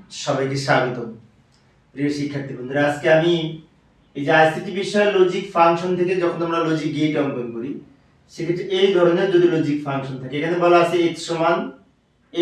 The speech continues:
প্লাস বি, তার উপরে not, আবার এখানে into সি প্লাস ডি, তার উপরে not, আবার টোটাল ব্র্যাকেট দিয়ে লাস্টে আবার এ গুণ হয়েছে, গুণ হয়েছে। তা আমরা কিভাবে সমাধান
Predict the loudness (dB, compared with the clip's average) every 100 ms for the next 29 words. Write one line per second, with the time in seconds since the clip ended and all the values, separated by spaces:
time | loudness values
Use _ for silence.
0 | 0 4 4 4 0 -4 -4 0 2 2
1 | 0 0 0 -2 -4 -12 -20 _ _ _
2 | _ _ -4 0 0 0 -4 -4 -2 -2
3 | -4 -8 -20 _ _ _ -10 -8 0 4
4 | 4 2 -2 0 2 2 0 -2 0 -2
5 | -4 -10 -20 _ _ _ -2 2 2 2
6 | 2 4 6 8 6 4 4 2 2 -2
7 | 2 4 2 0 -10 _ _ -6 -6 -2
8 | 0 0 0 -2 -2 -4 -4 -6 -10 -10
9 | -4 -2 -2 -6 -10 -18 -20 _ _ _
10 | _ _ -6 -2 -2 -4 -2 0 0 0
11 | 0 0